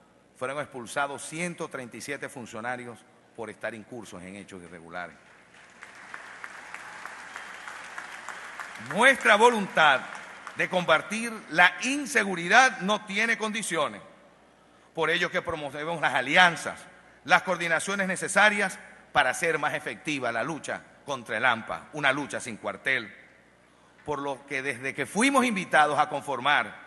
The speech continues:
el dispositivo bicentenario de seguridad y vice, lo hicimos sin titubear. Dejamos a un lado las diferencias políticas porque la delincuencia no distingue clase, no distingue raza, no distingue sexo ni religión al momento de atentar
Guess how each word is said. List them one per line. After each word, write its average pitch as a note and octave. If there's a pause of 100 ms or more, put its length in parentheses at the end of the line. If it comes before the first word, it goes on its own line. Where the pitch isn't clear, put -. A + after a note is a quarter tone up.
(220)
el C#3+
dispositivo D3
bicentenario D#3+
de D#3
seguridad C#3+
y D3+
vice, F#3 (280)
lo D3
hicimos D3+
sin B2
titubear. A2 (640)
Dejamos D#3+
a E3
un C#3
lado E3
las D3
diferencias D3+
políticas D3+
porque D3
la C#3+
delincuencia D3
no D3+
distingue D3
clase, C#3 (540)
no D3
distingue D3+
raza, C#3+ (280)
no C#3+
distingue C#3+
sexo D3+
ni G2+
religión G#2+ (320)
al B2+
momento B2
de B2
atentar A2+